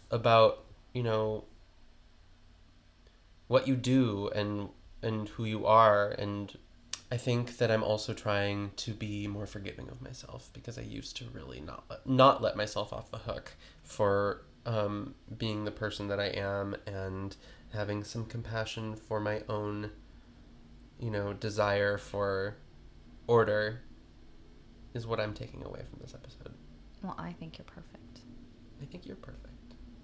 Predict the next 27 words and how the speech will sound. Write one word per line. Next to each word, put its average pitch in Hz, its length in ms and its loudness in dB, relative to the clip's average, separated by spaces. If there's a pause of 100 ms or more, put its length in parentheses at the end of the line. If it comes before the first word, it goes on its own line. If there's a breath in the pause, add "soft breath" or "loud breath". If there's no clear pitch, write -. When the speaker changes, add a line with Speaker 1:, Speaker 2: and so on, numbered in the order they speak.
(1500)
Speaker 1:
Thank 466 180 8
you 185 100 10
all 143 100 10
so 196 280 2
much - 580 6 (460)
for - 140 -6
tuning 135 420 2
in 104 160 2
today 107 380 0
to 160 100 -4
Will 110 200 0
and 110 100 -2
Grace 107 260 -2
and 107 140 -4
Vodka. 120 640 -2
Um, 107 580 6 (240)
as 160 240 0
usual, 110 640 -2
if 120 220 -6
you 120 160 -2
enjoyed 120 580 0
what 110 160 0
you 107 140 -4
heard 101 280 -6
today, 107 300 -2
we 135 180 -6
would 135 260 -2